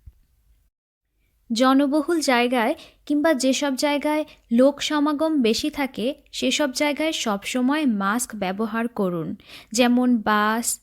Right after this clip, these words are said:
ট্রেন, প্লেন কিংবা দোকানপাট। আপনি যদি অসুস্থ হয়ে থাকেন,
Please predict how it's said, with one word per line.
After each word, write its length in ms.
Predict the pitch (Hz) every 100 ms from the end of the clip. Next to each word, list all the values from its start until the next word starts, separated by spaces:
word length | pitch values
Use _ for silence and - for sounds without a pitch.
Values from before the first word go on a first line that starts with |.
| _ -
ট্রেন, 500 | 240 226 220 233 240 - _ _
প্লেন 380 | 247 220 220 226 240 - -
কিংবা 220 | 277 294
দোকানপাট। 800 | 240 220 220 208 202 185 175 - - - _ _ _ _ - -
আপনি 280 | 254 285 285
যদি 280 | 311 302 339
অসুস্থ 480 | 233 220 285 277 339
হয়ে 280 | 302 311 311
থাকেন, 400 | 285 262 214